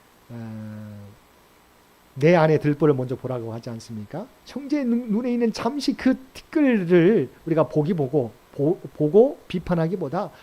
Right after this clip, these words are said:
먼저 내 안에 있는 들보를 보라고 주님께서도 말씀하셨던 것처럼 사실은 내 형제를 비판하느냐,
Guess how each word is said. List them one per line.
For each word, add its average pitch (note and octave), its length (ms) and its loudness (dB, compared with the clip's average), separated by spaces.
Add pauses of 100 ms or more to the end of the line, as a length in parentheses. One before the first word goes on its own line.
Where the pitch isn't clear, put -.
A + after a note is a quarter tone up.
먼저 F#3+ 380 4
내 F3 160 4
안에 F#3+ 200 2
있는 D#3+ 200 -2
들보를 D3 380 -4
보라고 C3+ 400 -4
주님께서도 C3 480 -8
말씀하셨던 C#3 720 -10
것처럼 D#3+ 460 -6 (340)
사실은 C4 540 4 (220)
내 G#3 220 10
형제를 C#4+ 440 6
비판하느냐, C4 840 6